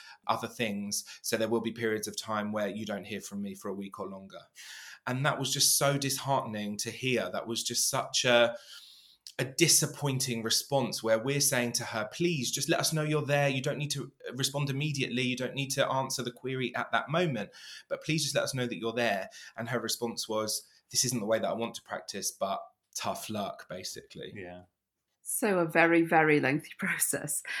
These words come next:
Speaker 3: And so the objection that came from the birth family at that stage, can you say a bit more about that and then what happened after that?
Speaker 2: Yeah, so she put the con-, what was it, what's it called?
Speaker 1: Challenge?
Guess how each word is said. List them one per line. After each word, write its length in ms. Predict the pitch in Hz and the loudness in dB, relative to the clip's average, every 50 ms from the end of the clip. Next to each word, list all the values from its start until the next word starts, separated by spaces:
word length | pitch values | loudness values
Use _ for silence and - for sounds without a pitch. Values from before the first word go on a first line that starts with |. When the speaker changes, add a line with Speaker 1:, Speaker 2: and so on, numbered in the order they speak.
| - - - | -4 4 6
Speaker 3:
And 160 | 226 226 226 226 | 6 6 6 4
so 280 | - - 247 247 240 - - - | 0 0 2 2 2 2 4 4
the 220 | 226 233 233 226 | 4 4 4 2
objection 560 | - 208 - - 233 226 - - - 240 226 | 0 0 2 2 2 2 2 0 0 0 2
that 160 | 220 214 220 | 0 0 -2
came 360 | - - - 190 190 185 180 170 | -4 -4 0 2 2 2 2 0
from 140 | - 175 | 0 -2
the 60 | 165 165 | 0 2
birth 280 | 165 160 160 156 - - | 4 4 2 2 0 -4
family 520 | - 127 113 95 80 - 76 67 64 - - - | -4 -2 -2 -2 -4 -6 -8 -8 -8 -6 -6 -6
at 120 | 117 - | 0 4
that 220 | 170 156 - - | 6 6 6 6
stage, 480 | - - - - 139 107 76 65 - - - - - - - - | 2 0 0 2 0 0 0 -2 -6 -10 -12 -14 -14 -14 -8 0
can 100 | - 233 | 2 4
you 40 | 233 | 4
say 160 | 233 254 240 | 6 6 6
a 40 | 240 | 8
bit 140 | 240 233 226 | 8 6 6
more 140 | 226 226 220 | 6 6 6
about 220 | 214 214 196 - | 6 6 6 6
that 120 | 208 202 - | 6 6 6
and 100 | 196 202 | 6 4
then 100 | 202 202 | 4 4
what 160 | 202 - - | 4 2 0
happened 300 | 190 185 - - 190 190 | 0 -4 -4 -2 2 4
after 320 | 185 170 170 - - - - | 4 4 2 0 -4 -4 -2
that? 280 | - 87 69 58 - - - _ _ _ _ _ _ _ - | 0 0 0 -2 -4 -6 -10 _ _ _ _ _ _ _ -6
Speaker 2:
Yeah, 200 | 131 135 127 107 | -2 -2 -2 -2
so 380 | 101 - - 135 131 131 127 123 120 - - _ _ _ _ _ _ _ _ - - | -2 0 2 2 4 4 2 0 -2 -6 -18 _ _ _ _ _ _ _ _ -10 -4
she 180 | - - 151 143 | -4 -2 -2 -2
put 300 | 139 147 170 147 - 131 | -2 0 -2 0 0 0
the 500 | 135 131 131 127 123 120 120 113 113 - _ _ _ - | 0 2 2 2 0 0 -2 -4 -6 -12 _ _ _ -16
con-, 300 | - - 123 117 120 123 | -8 -6 -4 -4 -4 -6
what 140 | 135 135 143 | -8 -10 -10
was 100 | 135 131 | -10 -12
it, 80 | 135 - - | -14 -16 -14
what's 240 | 131 135 131 - - | -14 -12 -12 -14 -14
it 60 | - - | -16 -16
called? 260 | 139 143 151 - - _ _ _ _ _ _ _ _ _ _ _ _ - - - - 147 - - | -16 -16 -16 -16 -20 _ _ _ _ _ _ _ _ _ _ _ _ -20 -20 -18 -14 -12 -10 -8
Speaker 1:
Challenge? 560 | - 143 - 165 190 240 277 277 - - - | -8 -6 -4 -4 -4 -4 -4 -8 -12 -14 -16